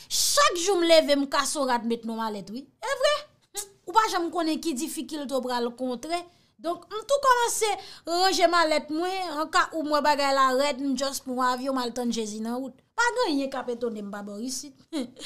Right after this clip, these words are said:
jij rele w. Pa met pye m nan kèk wograde ki nan gouvènman k ap pwoteje l epi jij la poko ka frape wograde sa tou. Bon, ki fin bak ou genyen de nouvo gouvèneman sa menm?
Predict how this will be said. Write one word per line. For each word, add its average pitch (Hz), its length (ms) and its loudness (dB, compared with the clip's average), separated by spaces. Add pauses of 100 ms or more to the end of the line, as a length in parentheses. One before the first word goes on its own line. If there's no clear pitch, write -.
(260)
jij 269 320 -4
rele 269 240 2
w. 240 100 6
Pa 240 160 0
met 240 260 -2
pye 403 140 -14
m 523 120 -12
nan 539 160 -2 (100)
kèk - 200 0
wograde 320 600 4
ki 277 180 -4
nan 269 140 -2
gouvènman 247 480 -2
k 247 80 -4
ap - 120 -12
pwoteje 240 440 -4
l 262 100 -2
epi 240 180 -8
jij 247 280 -6
la 247 240 -6 (380)
poko 370 300 0
ka 269 160 2
frape 247 400 -4
wograde 220 520 -6
sa 247 240 -8
tou. 359 220 -12 (540)
Bon, 247 180 0
ki 494 200 2
fin 605 220 0
bak 370 240 6
ou 302 100 0
genyen 302 260 0
de 277 160 4
nouvo 254 320 4
gouvèneman 226 680 -2
sa 202 200 -4
menm? 185 320 -8